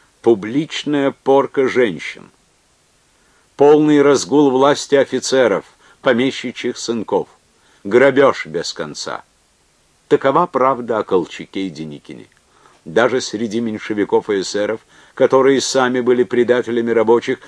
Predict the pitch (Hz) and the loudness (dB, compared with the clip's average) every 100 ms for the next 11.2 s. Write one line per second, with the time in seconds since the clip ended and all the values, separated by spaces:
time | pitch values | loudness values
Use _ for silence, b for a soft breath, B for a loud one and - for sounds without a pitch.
0 | B 117 117 151 113 107 - - 123 120 | B -4 2 4 4 2 -4 0 0 0
1 | 110 107 98 - 98 123 110 95 98 98 | -2 0 -2 -2 -4 -2 0 -2 -4 -6
2 | 90 120 131 - b b b b - - | -6 -6 -8 -14 b b b b -6 2
3 | 120 95 143 - - 123 - 135 120 - | 4 6 4 2 -4 -4 0 0 -2 -4
4 | 113 98 113 156 151 135 147 151 147 143 | -2 0 0 0 0 0 2 2 2 2
5 | 190 190 156 185 185 - 170 160 131 156 | 2 0 0 0 0 2 4 4 2 -2
6 | 110 - - 110 87 85 - 82 71 - | -2 -4 -10 -8 -6 -8 -6 -6 -6 -10
7 | - _ _ _ b b b b b - | -20 _ _ _ b b b b b -8
8 | 101 175 143 135 120 123 117 113 143 139 | -2 0 2 4 4 4 4 4 4 2
9 | 101 110 131 - - 143 113 85 85 113 | 2 2 0 -2 -4 0 0 0 -4 -4
10 | 120 - 82 76 - 80 80 76 165 151 | -4 -8 -12 -12 -10 -10 -6 -2 -2 -2
11 | 82 | -6